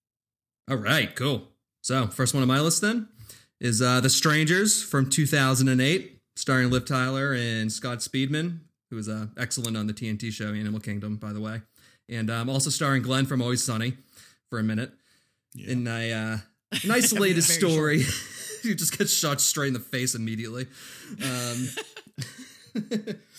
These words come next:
Speaker 1: but, uh, it's an isolated story about a couple that gets terrorized by three masked murderers.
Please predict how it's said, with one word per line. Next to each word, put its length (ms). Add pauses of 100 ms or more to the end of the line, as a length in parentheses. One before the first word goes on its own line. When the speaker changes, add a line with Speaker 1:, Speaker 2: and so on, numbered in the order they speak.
(280)
Speaker 1:
but, 160
uh, 140
it's 120
an 80
isolated 440
story 320
about 180
a 40
couple 360
that 120
gets 180
terrorized 540
by 100
three 240
masked 420
murderers. 720